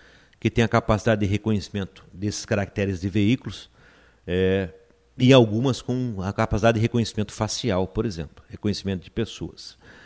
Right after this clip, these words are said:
É, isto é um modelo de, de, de equipamento de segurança, de tecnologia, normalmente entre-, empregado em grandes centros urbanos. Nós vimos modelos desses, por exemplo, como na, é, nos Jogos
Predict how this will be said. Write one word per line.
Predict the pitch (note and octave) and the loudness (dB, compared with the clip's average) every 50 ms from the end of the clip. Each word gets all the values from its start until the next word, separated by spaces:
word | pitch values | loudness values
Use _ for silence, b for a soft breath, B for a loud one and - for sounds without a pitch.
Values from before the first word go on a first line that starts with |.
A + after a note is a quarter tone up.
| B B B B B B - | B B B B B B -12
É, | - D#2 - - - - _ _ _ _ _ | -10 -10 -10 -12 -16 -20 _ _ _ _ _
isto | D3+ E3 D#3+ - - | -2 -2 -2 2 2
é | G#3 | 2
um | G3+ | 4
modelo | F#3 D3+ B2+ G#2+ A#2+ B2 A#2+ A2 G2 | 6 6 6 6 6 6 6 6 4
de, | F#2 F#2+ F#2 F#2 F#2 | 2 0 0 0 -2
de, | E2 D2+ D#2 F#2 F#2 F2 E2 D#2+ D#2+ C#2+ B1 - _ _ _ _ _ _ _ _ _ _ _ _ _ _ _ _ _ _ _ _ _ _ _ _ _ _ _ _ _ - | -4 -6 -6 -4 -4 -4 -4 -4 -6 -8 -10 -14 _ _ _ _ _ _ _ _ _ _ _ _ _ _ _ _ _ _ _ _ _ _ _ _ _ _ _ _ _ -10
de | G#2+ G#2+ | -10 -6
equipamento | - C3 - A2 G2 G2+ B2+ C#3+ A#2+ G2 | -4 -2 -2 0 0 0 0 -2 -2 -4
de | F#2+ | -6
segurança, | - - F#2 E2 F2+ G2+ C3 D3 C3+ - E2 | -6 -6 -6 -4 -2 -2 -2 -2 -4 -6 -6
de | - | -6
tecnologia, | G#2 G2 - F#2+ F#2+ F2+ F2 E2+ F2 C3+ D3 A#2+ E2+ b b b b b b b b b - | -6 -6 -4 -2 -2 -2 -2 -2 0 0 0 0 -2 b b b b b b b b b 4
normalmente | E3 G3+ G#3 G3+ E3+ E3 F3 E3+ | 6 8 8 8 8 6 4 2
entre-, | F3 - E3+ E3 D3+ A#2 A2+ A2 C#3 C3 B2 A#2 | 2 0 2 2 2 0 -2 -4 -2 -2 0 0
empregado | A2 - - A2+ G#2+ A#2+ C3 C#3+ | -2 0 0 2 4 4 2 2
em | D3 | 2
grandes | C3 B2 C#3 C#3 - | 0 0 -2 -2 -2
centros | - C#3 C#3 - - E3+ | -4 -4 -4 -4 -6 -6
urbanos. | F3+ D#3+ A#2 A2 E2+ C#2 - - - - _ A2 | -6 -2 0 0 0 0 -4 -14 -20 -20 _ -8
Nós | G2+ A2+ G#2+ | -8 -4 -2
vimos | C3 D#3+ D#3+ A#2+ | -2 -2 -2 -2
modelos | A2 B2+ B2 G#2 A2+ A2+ A2 G2+ E2+ | 0 0 0 2 2 0 0 0 0
desses, | A2+ C#3 B2+ - - - | 0 0 0 0 -6 -8
por | - - C#3+ | -4 -2 -2
exemplo, | B2 F#2 G#2+ B2 G#2+ F#2 | 0 0 -2 -4 -4 -6
como | - C#3+ C#3+ C#3+ C3+ | -6 -6 -4 -4 -4
na, | B2 A2 G2 F2+ E2+ D#2+ b b b b b b b b b _ _ _ - - - - | -4 -4 -4 -6 -8 -10 b b b b b b b b b _ _ _ -16 -14 -12 -10
é, | D#2+ E2 F2+ G2+ | -8 -6 -4 -2
nos | A#2 B2 | -2 2
Jogos | G2 A2+ A2 G#2+ G#2+ A2+ G2 - - - - - - | 2 2 2 2 0 -2 -4 -4 -8 -10 -10 -12 -14